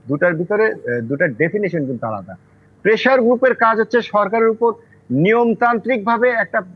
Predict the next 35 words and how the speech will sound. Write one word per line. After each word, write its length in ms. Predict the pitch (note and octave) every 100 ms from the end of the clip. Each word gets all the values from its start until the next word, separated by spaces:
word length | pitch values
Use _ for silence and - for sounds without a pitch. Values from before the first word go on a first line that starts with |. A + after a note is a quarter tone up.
| C#3+
যে 80 | G3+
কোনো 240 | G#3 A3 F#3+ F3+
বিষয় 260 | D#3+ G3+ G#3+
নিয়ে 160 | G3 -
প্রেশার 360 | B3+ - B3 F#3+
ক্রিয়েট 220 | F#3 E3+ -
করা। 180 | B2+ F#2+ - _ _ -
আর 120 | G3 E3 D#3+
মব 220 | A3 B3+ A#3+
হচ্ছে 260 | B3 - B3 A#3+ - _
যে 80 | G#3 G3+ G3
আপনি 280 | F#3+ G#3+ C4 C#4 - F#3
একটা 200 | - A#3 A3+ - _ _ - F2+
দাবি 260 | F3+ G#3 A3+
আদায় 300 | A3 G#3+ A#3 G3
করার 200 | A3 F#3+
জন্য, 140 | G#3+ A#3+ C4 - _ - C#4
উচ্ছৃঙ্খলতা 720 | - - C#4 B3+ A#3+ G#3+ F#3 -
সৃষ্টি 240 | F3 - D3
করার 180 | C3 A#2+ B2
জন্য। 140 | G#2 G2 _ _ - F#3+
এখন 200 | A#3 B3+ - -
সরকার 480 | - F#3 G3 C#4 B3+ A#3+
যখন 200 | A#3+ B3+ A3+ - -
প্রথম 240 | G3 F3+ A#3+ A3+
দিকে 140 | A#3 A3+
এটাকে 180 | G#3 F3+
বলেছিল 300 | F#3 F#3 D#3 F#3 F3
যে 60 | E3 D#3 F3
এটা, 120 | E3+ - E3
এটা 140 | E3+ -
প্রেশার 340 | G3+ F#3+ G#3+ D#3
গ্রুপ, 160 | D#3+ F3+ _ - _ -
সেই 180 | - D4 A#3+
সুযোগটা 400 | B3+ B3 - G#3